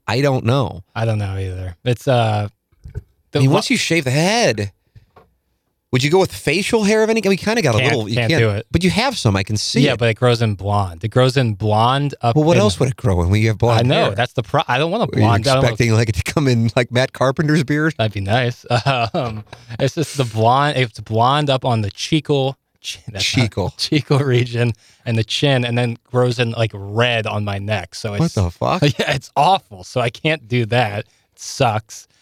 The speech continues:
Speaker 2: And I don't wanna look like John Daly with the blonde beard. That doesn't look good in my
Speaker 1: Yeah.
Speaker 2: opinion. And so I just, yeah, I don't know. Really a mess. But so the hairline is held steady now for about eight months. It hasn't moved any further back.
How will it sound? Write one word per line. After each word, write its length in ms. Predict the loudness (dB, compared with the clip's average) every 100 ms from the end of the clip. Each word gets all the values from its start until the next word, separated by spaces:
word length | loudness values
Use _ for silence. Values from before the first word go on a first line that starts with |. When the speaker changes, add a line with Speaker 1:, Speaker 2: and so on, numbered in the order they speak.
| _ _ -4
Speaker 2:
And 300 | 0 0 2
I 60 | 2
don't 100 | 2
wanna 120 | 0
look 100 | 0
like 100 | -4
John 360 | -2 0 0 0
Daly 300 | 2 2 0
with 120 | -2
the 80 | -8
blonde 380 | -4 -2 -2 -4
beard. 360 | -4 -4 -6
That 140 | -8 -6
doesn't 240 | -6 -8
look 140 | -12 -10
good 200 | -10 -8
in 60 |
my 140 | -4 0
Speaker 1:
Yeah. 100 | 2
Speaker 2:
opinion. 440 | 2 0 -2 -4 -6 _ _ -8
And 160 | -6 -2
so 360 | 2 2 2
I 100 | 2
just, 220 | -2 -4 0
yeah, 220 | 0 -2 _ -6
I 100 | -2
don't 140 | 0
know. 240 | 2 0 -2 _ _
Really 260 | 0 2 2
a 40 | 0
mess. 280 | -2 -2
But 220 | -2 -6 _ _ _
so 300 | -4 -2 -2 _ _ _ -8
the 80 | -4
hairline 360 | 0 2 2
is 120 | 0 0
held 260 | -2 -2
steady 480 | -6 -2 -2 -2 -6 -10
now 300 | -10 -12 -14 _ _ -6
for 80 |
about 200 | -4 -4 -4
eight 180 | -6 -6
months. 440 | -8 -10 -14 -20 -20 -12
It 80 | -4
hasn't 340 | 0 0 0
moved 340 | 2 2 2 2
any 160 | 0
further 340 | 0 0 -2 -4
back. 500 | -4 -4 -4 -10